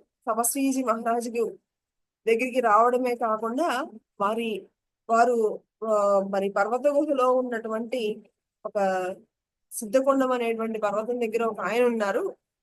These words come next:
ఆయన, ఆయన యొక్క భాగ్యం మాకు కలగలేదు, కానీ మీకైతే కనుక కుదురుతుందేమో అని చెప్పారనమాట. దేశదిమ్మరులైన సాధువుడి మాటలు విన్నారు తపస్వి.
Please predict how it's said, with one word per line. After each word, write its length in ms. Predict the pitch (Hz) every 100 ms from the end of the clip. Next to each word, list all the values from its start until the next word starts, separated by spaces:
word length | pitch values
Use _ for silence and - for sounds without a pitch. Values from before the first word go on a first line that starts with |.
| _ -
ఆయన, 540 | 226 311 285 269 269
ఆయన 240 | 220 226 240
యొక్క 360 | 226 220 220
భాగ్యం 540 | 214 - 214 214 240 277
మాకు 220 | 233 226
కలగలేదు, 520 | 208 214 247 240 277
కానీ 260 | 277 240 269
మీకైతే 540 | 233 262 262 247 247
కనుక 240 | 285 269 247 254
కుదురుతుందేమో 680 | 240 233 254 247 233 226
అని 380 | 202 180 302 605 _ _ _ _ _ - 240
చెప్పారనమాట. 600 | 240 196 185 175 160 - - _ _ _ _ -
దేశదిమ్మరులైన 800 | 240 302 294 311 302 269 269 262
సాధువుడి 480 | 262 226 220 262 262
మాటలు 400 | 254 226 220 254
విన్నారు 400 | 233 220 214 262
తపస్వి. 500 | 254 208 208 214